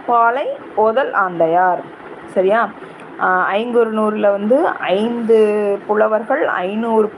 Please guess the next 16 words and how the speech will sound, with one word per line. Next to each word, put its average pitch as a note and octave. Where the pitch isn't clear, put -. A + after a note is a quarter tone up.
பாடல்கள், G3+
அடிவரையறை G#3+
மூணு G#3+
to G#3
ஆறு. F#3
தொகுத்தவர் C4
புலந்துரை C4
முற்றிய A3
கூடலூர் G3+
கிழார். G3
தொகுப்பித்தவர் B3+
யானை B3
கட்சை -
மாந்தன், A#3
மாந்தரஞ்சேல் B3
இரும்பொறை. A3+